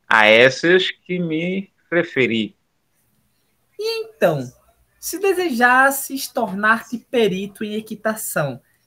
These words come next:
Speaker 2: de quem te aproximarias na convicção de que poderia chegar a ser um ótimo cavaleiro?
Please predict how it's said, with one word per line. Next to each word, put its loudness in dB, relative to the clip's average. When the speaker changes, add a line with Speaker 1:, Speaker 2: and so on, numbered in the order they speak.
Speaker 2:
de -4
quem -8
te -6
aproximarias -2
na -4
convicção -6
de -10
que -20
poderia -4
chegar -2
a -8
ser -4
um -8
ótimo 0
cavaleiro? -10